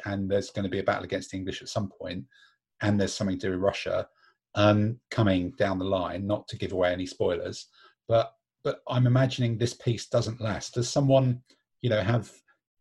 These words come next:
come up with an extra course in between in mains and dessert? Is there an argument over the petits fours?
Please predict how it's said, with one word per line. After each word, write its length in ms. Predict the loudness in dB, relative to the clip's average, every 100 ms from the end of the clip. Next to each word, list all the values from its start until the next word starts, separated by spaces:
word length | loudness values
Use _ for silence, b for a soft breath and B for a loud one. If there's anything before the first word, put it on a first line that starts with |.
| _
come 140 | 2 2
up 140 | 2
with 80 | 0
an 80 | -2
extra 280 | -2 -6
course 360 | 0 2 2 2
in 80 | -2
between 500 | -2 0 0 0 -8 -8
in 100 | -4
mains 320 | 0 2 2
and 100 | 0
dessert? 420 | -4 0 2 2 -2
Is 100 | -2
there 120 | 0
an 60 | 2
argument 340 | 0 0 -4
over 100 | -4
the 80 | -6
petits 380 | -4 -4 -4 -2
fours? 500 | 0 0 -2 -10